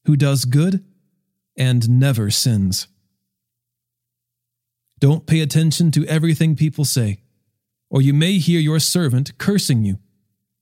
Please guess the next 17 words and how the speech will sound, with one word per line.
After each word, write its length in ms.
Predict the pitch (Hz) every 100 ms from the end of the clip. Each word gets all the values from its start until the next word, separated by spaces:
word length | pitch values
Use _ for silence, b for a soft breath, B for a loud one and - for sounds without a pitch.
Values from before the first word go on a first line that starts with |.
| _ _ -
For 120 | 127
in 180 | 151 180
your 200 | 175 170
heart 300 | 143 165 156 B B B
you 160 | 196 220
know 320 | 202 202 117
that 180 | 127 127
many 240 | 165 254
times 480 | 202 160 139 151 131
you 120 | 196
yourself 640 | 220 135 - 208 135 139 -
have 200 | - 160
cursed 360 | - 156 143 -
others. 400 | 143 135 107 110 - _ _ _ _ _ _ _ _ _ _ _ _ _ _ _ _ _ _
I 240 | 127 135 139
have 280 | 131 123
tested 540 | - 160 139 - 143